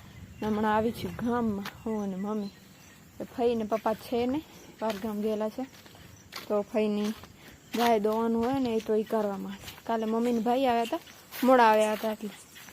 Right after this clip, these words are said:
મારો ભાઈ દૂધ દેવા આવે ને ડેરીએ તો એના સાથે આજે વહેલા આવ્યા છે. હું બાંધી નાખી છે અને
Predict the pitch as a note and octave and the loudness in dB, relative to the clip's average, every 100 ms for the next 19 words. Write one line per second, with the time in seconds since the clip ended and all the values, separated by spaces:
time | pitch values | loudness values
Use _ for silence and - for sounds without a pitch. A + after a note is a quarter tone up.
0 | - - - - A3 G#3+ G#3+ A3 G3+ A3+ | -20 -18 -18 -10 -4 -2 2 2 2 0
1 | G#3 A3+ A3+ B3 D4+ B3 G#3+ A3 G#3+ G#3+ | 4 4 4 2 2 0 0 0 -2 -4
2 | - - G#3+ G#3 G3+ G3 G3+ B3+ - - | -6 -8 -4 -4 -4 -8 -8 -12 -14 -20
3 | - - - G#3 G#3+ G#3 G3+ F#3+ F#3 G3+ | -20 -16 -8 -2 2 2 2 -2 -6 -8
4 | - - - - - - - - - - | -8 -10 -8 -12 -12 -16 -18 -18 -20 -20
5 | - - - - - - A#3 G#3+ G#3+ A3 | -20 -20 -20 -20 -20 0 4 6 8 10
6 | A3+ A3 A3 A3+ - - C4 - - - | 10 8 6 4 0 -2 -2 -6 -20 -20
7 | - - - - - A3 A3 | -20 -20 -20 -14 -6 -4 -2